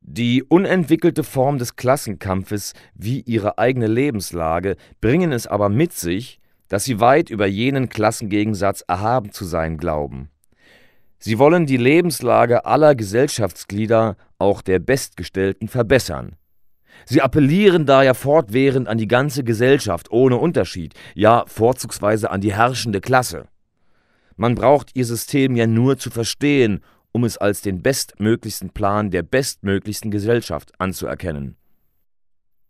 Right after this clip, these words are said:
Die fantastische Schilderung der zukünftigen Gesellschaft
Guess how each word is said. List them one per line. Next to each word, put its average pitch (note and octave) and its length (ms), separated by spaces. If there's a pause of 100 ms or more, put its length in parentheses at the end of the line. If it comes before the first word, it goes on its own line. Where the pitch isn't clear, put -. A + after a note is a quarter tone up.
(180)
Die C3 220
fantastische C#3+ 880
Schilderung C#3+ 720
der A2 160
zukünftigen B2 960
Gesellschaft G2+ 680